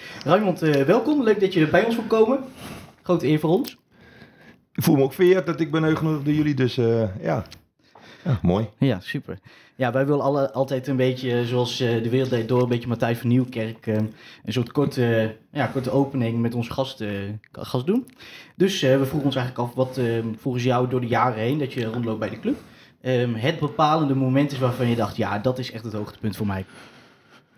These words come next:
Speaker 2: Het hoogtepunt van mij bij Heracles Almelo. Ehm, zijn er meerdere geweest.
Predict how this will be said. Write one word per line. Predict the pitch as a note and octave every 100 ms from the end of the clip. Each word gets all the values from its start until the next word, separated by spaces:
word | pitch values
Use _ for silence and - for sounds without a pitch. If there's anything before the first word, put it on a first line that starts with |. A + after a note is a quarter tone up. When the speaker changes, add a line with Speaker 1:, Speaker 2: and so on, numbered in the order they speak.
| _ _ _
Speaker 2:
Het | - F#2+
hoogtepunt | E2+ F2+ G#2+ - - F#2 F2 - - - - - -
van | - - F2
mij | F2 F2+
bij | D#2+ D#2+
Heracles | D#2+ E2 E2 E2+ E2
Almelo. | E2+ D#2+ D2+ D2+ D#2+ -
Ehm, | - F2+ E2+ E2 E2 D#2 - - - - - - _ _ - - _ _ _
zijn | - F2+
er | F2+
meerdere | G#2+ B2 F2+
geweest. | - F2+ A#2+ A#2+ -